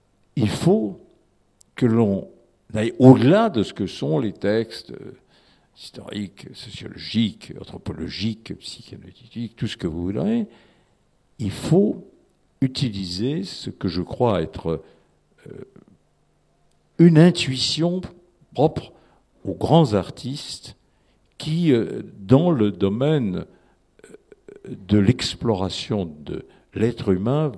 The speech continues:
vont plus loin que les statistiques, les analyses, et cetera. Il faut utiliser le génie ici. Et, euh, précisément, c'est la raison pour laquelle, avec beaucoup de difficultés, beaucoup de difficultés, j'ai mis huit ans à essayer de construire cette exposition à Paris,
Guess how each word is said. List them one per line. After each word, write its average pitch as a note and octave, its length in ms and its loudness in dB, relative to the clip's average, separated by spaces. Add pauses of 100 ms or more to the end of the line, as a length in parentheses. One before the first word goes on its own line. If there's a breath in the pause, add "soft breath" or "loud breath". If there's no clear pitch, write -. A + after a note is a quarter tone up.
vont C#3 220 0
plus G2+ 300 -2
loin F#2+ 420 -4 (840 soft breath)
que A#2 280 0 (480)
les F2 100 -8
statistiques, F#2+ 880 -12
les E2+ 160 -10
analyses, F2+ 480 -8
et D2 100 -14
cetera. - 460 -14
Il A2 60 -4
faut E3+ 260 6
utiliser F#2 480 -4
le B2+ 80 -8
génie E2+ 420 -6
ici. - 360 -14 (840 loud breath)
Et, A2 260 -2 (220)
euh, - 160 -10 (760)
précisément, A#2 1080 0 (200)
c'est - 160 -12
la F#2 60 -6
raison F2+ 160 -4
pour F2 140 -4
laquelle, F2 340 -4 (180)
avec B2+ 140 -6
beaucoup D3 220 -2
de - 40 -16
difficultés, - 800 -10
beaucoup - 220 -6
de - 60 -14
difficultés, F2+ 420 -8
j'ai E2+ 100 -12
mis F2+ 100 -4
huit G2+ 360 -4
ans C#3 140 0
à F#2 60 -4
essayer G2 420 -6
de E2 140 -8
construire F2+ 460 -10
cette - 260 -12
exposition D#2+ 680 -12
à C#2+ 60 -10
Paris, A#2+ 380 -8